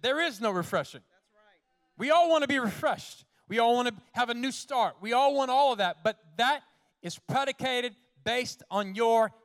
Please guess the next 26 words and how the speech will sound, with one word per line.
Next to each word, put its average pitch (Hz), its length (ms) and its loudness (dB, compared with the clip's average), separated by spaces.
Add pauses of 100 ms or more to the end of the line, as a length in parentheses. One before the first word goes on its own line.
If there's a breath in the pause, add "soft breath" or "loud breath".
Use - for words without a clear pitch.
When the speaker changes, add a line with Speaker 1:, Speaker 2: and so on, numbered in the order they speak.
(140)
Speaker 1:
connection. 202 580 -6
What 254 220 -2
kind 262 180 -4
of 226 80 -10
connection 208 580 -8
do 165 80 -12
you 196 160 -6
have? 233 260 -6 (1000)
John 247 260 0
chapter 247 260 -2
fifteen, 220 500 -4
Jesus 196 460 -10
is 160 140 -14
talking, 160 440 -6 (920)
and 208 320 -6 (420)
he's 233 220 -8
saying 285 480 -4
something 208 480 -6
that 196 160 0
I'm 247 200 -4
trying 214 420 -4
to 208 280 -8 (320 soft breath)
relay 202 1000 -2
to 208 120 -12
you 196 200 -6
today 175 440 -6